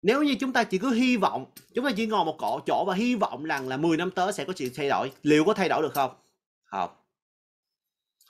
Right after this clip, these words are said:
Nếu chúng ta chỉ tiếp tục những cái hành động cũ, tiếp tục cái công việc cũ, tiếp tục cái công việc, cái hành động, cái thói quen, những cái mối quan hệ cũ và đón nhận những cơ hội cũ thì liệu rằng trong mười năm tới có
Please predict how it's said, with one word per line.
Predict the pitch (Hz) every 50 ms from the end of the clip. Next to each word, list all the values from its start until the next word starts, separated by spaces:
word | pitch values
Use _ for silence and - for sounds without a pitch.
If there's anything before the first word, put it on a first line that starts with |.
| _ _ _
Nếu | 202 233 226
chúng | 277
ta | 247 247
chỉ | - - 202 196
tiếp | 196 - 302 302 311 -
tục | - 190 - - -
những | 139 139 139
cái | - 214 -
hành | - - 139 135 135
động | 131 123 127 127 123
cũ, | 139 120 123 156 190
tiếp | 269 277 -
tục | - 165 -
cái | 202 196 -
công | 214 208 196 180
việc | 147 127 - -
cũ, | - 240 285 180
tiếp | - 269 269 - _ _ _
tục | 175 160 - - - -
cái | - 160 139 175 214 - - _ _
công | - 247 262 240 262 240
việc, | 202 214 180 156 135 - - - - - - _ _ -
cái | 185 196 226 214
hành | - - 214 196 185 180 165 156 147
động, | 143 147 131 123 127 147 151 - - - - _ _
cái | - 214 240 240 - -
thói | 190 233 233 254 285 285 277 -
quen, | - 240 233 220 214 214 214 208 196 202 - _ _ _ _
những | 151 156 143 147 185 190
cái | - 196 180 180 190 214 247 269 269 -
mối | 180 190 208 226 262 262 -
quan | - 214 196 190 170
hệ | 156 131 117 127
cũ | 123 - 127 113 139 165
và | 180 143
đón | 127 139 147 190 233 254
nhận | 226 156 127 123
những | 123 160 -
cơ | - 240 226
hội | 190 151 135 123
cũ | 123 127 143 185
thì | 202
liệu | 175 160 185 175 147 135 139 175 185
rằng | 196 196 156 139 131 123
trong | 190 180 175 175
mười | 180 151 135
năm | 135 151 165
tới | 175 170 156 185 196
có | - 214 214